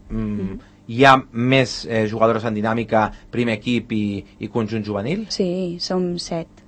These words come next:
Speaker 1: Set jugadores.
Speaker 3: Sí.
Speaker 1: I quin és, quin és l'ambient, eh, o, o dit d'una altra manera, eh, quina és la suma que us emporteu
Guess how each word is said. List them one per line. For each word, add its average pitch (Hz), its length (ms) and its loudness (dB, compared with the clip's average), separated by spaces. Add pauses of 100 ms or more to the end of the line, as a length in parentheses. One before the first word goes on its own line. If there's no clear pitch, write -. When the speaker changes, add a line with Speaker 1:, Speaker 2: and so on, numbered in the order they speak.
(360)
Speaker 1:
Set 120 220 -2
jugadores. 92 480 -4
Speaker 3:
Sí. - 140 -8 (540)
Speaker 1:
I 123 180 0
quin 135 180 0
és, - 320 -2 (300)
quin 135 160 0
és 127 140 2
l'ambient, 135 720 4
eh, 113 360 -6
o, 110 300 -10
o 131 40 -8
dit 131 160 0
d'una 135 140 2
altra 123 200 2
manera, 110 320 2 (520)
eh, 131 220 -2 (460)
quina 156 180 2
és 147 100 4
la 151 100 8
suma 151 260 4
que 127 60 -4
us 123 40 0
emporteu 127 640 4